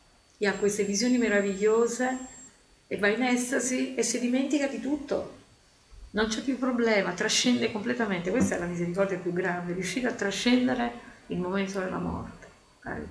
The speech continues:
Krishna. E l'Harinama è proprio finalizzato a questo, a farci trascendere tutte le difficoltà della vita e anche quella più grande, che è la morte. Hare Krishna.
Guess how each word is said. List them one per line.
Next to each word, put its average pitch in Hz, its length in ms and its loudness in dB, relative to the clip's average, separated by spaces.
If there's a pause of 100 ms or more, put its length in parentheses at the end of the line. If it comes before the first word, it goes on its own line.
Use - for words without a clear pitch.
Krishna. - 340 -18 (260)
E - 120 2
l'Harinama 277 920 6
è 190 340 -4 (180)
proprio 233 340 0
finalizzato 196 1080 -4 (360)
a - 260 -10
questo, - 440 -10
a - 40 -10
farci 233 380 -2
trascendere 214 680 2 (320)
tutte 359 260 4
le 262 120 2
difficoltà 214 520 0
della 196 220 4
vita 220 640 -2 (220)
e 208 140 0
anche 220 340 2
quella 196 160 -2
più 190 180 -6
grande, 180 500 -6
che 180 80 -8
è 180 40 -2
la 170 100 -4
morte. - 400 -8 (1200)
Hare 185 340 -6
Krishna. - 400 -14